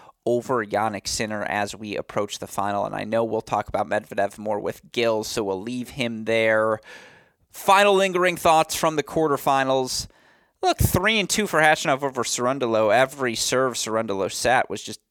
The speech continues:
babied in the court, and Khachanov went after it. He was really disciplined. And again, for Khachanov, semifinals of the U S Open, Australian Open, and now a semifinal here in Miami, those three results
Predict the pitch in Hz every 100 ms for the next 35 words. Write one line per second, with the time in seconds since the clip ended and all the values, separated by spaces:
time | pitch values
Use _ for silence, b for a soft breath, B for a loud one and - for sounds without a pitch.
0 | _ - 101 123 107 107 110 87 - 110
1 | 113 55 58 - - 113 120 - 85 69
2 | _ - 98 107 120 110 107 113 - 92
3 | 85 80 - b b b b b b b
4 | _ _ _ _ _ _ _ - 233 349
5 | 226 135 196 254 247 170 - 339 - 117
6 | 95 123 165 233 277 147 165 202 - 180
7 | - 170 180 180 185 175 165 123 123 160
8 | 170 160 156 160 143 120 - - 143 147
9 | 139 135 135 135 131 113 113 123 127 -
10 | 139 135 131 135 123 120 135 123 113 110
11 | 113 123 120 117 123 - 135 127 120 123
12 | 123 -